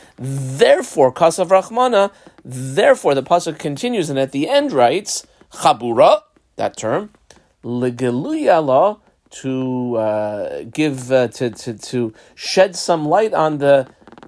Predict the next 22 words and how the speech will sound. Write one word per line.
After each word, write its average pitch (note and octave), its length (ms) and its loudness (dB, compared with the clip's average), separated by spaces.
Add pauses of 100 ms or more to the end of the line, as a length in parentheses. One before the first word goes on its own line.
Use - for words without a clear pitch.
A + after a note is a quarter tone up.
(180)
Kavia E3+ 240 -2
mentioned D3+ 260 -2
at C#3+ 100 -2
the D3+ 60 -8
beginning C4 300 -4
of B3 60 2
the F3 60 0
Pasuk, D#3+ 560 0 (1700)
the D3+ 180 0
Kavia E3+ 380 0
delays D#3 320 4
by A2+ 120 2
Chabura, G#2+ 360 -4
that A2+ 180 -4
that A3+ 260 2
Kavia A#2+ 560 0 (680)
is C3+ 100 -4
actually D3 320 2
one C#3 300 2
without G#3 580 0
a D3+ 60 4
Chabura, G2+ 580 -4